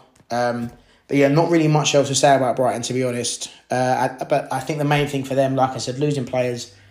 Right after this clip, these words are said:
and Europe is, Europe is just tough. It's, it's gonna be tough for them, I think. Right, so we're getting to that kind of middle of the pack sort of part of the, of the predictions. I always struggle with this more, more so than anything else.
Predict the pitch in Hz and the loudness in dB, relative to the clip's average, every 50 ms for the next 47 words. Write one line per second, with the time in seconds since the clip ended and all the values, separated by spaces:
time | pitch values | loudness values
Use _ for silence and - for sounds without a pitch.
0 | _ - _ _ _ _ _ - - _ _ _ - 127 127 127 127 135 135 127 | _ -20 _ _ _ _ _ -20 -20 _ _ _ -8 -6 -4 -2 0 0 0 0
1 | 127 123 - - 120 117 - - 135 147 147 147 - - 110 - - - - - | 0 -2 -4 -6 -8 -8 -6 -2 2 4 4 4 4 2 -4 -6 -6 -6 -6 -6
2 | - 101 95 - - - - - - - - - - - 123 117 - - 120 117 | -6 -8 -8 -8 -10 -16 -18 -20 -18 -12 -12 -12 -10 -8 -8 -6 -6 -6 -6 -8
3 | 107 107 - - - - - 107 101 101 113 110 - 117 - - - - - _ | -8 -8 -8 -8 -8 -8 -8 -10 -8 -8 -10 -12 -12 -12 -14 -14 -16 -20 -20 _
4 | _ - - _ _ _ _ _ _ _ - 147 143 139 - - 139 135 135 160 | _ -20 -20 _ _ _ _ _ _ _ 0 2 2 2 0 -2 -4 -2 0 0
5 | 170 160 156 147 - 147 147 131 - 143 143 139 127 127 143 147 147 139 139 131 | 0 0 -2 -2 0 0 0 2 0 -2 -4 -4 -2 0 0 2 2 2 2 0
6 | 131 131 - - - - 135 123 - - - - - - _ _ _ _ _ _ | -2 -4 -10 -10 -6 -6 -6 -6 -6 -10 -16 -20 -20 -20 _ _ _ _ _ _
7 | _ _ _ _ _ _ _ - - - - 139 135 - 131 127 123 120 117 - | _ _ _ _ _ _ _ -8 -6 -2 0 0 0 0 0 -2 -2 -4 -6 -10
8 | - - - - - _ _ - - - 135 123 113 104 - - - - - 123 | -12 -14 -14 -16 -20 _ _ -10 0 2 4 4 4 2 0 -6 -10 -6 -6 -6
9 | 117 113 117 120 123 123 120 117 120 117 113 110 - - - - - - _ _ | -6 -4 -6 -6 -6 -4 -6 -8 -8 -8 -10 -14 -18 -20 -20 -20 -20 -20 _ _
10 | _ _ _ _ - - - - - - 113 120 120 - - 120 123 143 151 151 | _ _ _ _ -14 -12 -12 -14 -14 -12 -10 -10 -8 -8 -8 0 4 4 4 4
11 | 143 - - - 143 135 123 113 113 113 110 117 113 107 - 127 123 127 123 120 | 4 0 0 0 0 0 0 0 -4 -4 -4 -6 -8 -6 -6 -6 -4 -4 -4 -4
12 | 117 - - 120 127 127 117 - - 123 120 117 117 117 120 117 110 - 117 123 | -6 -10 -8 -6 -6 -4 -4 -2 -4 -4 -4 -4 -8 -8 -10 -10 -12 -12 -10 -10
13 | 120 117 117 113 - - - - | -10 -10 -10 -10 -12 -14 -14 -20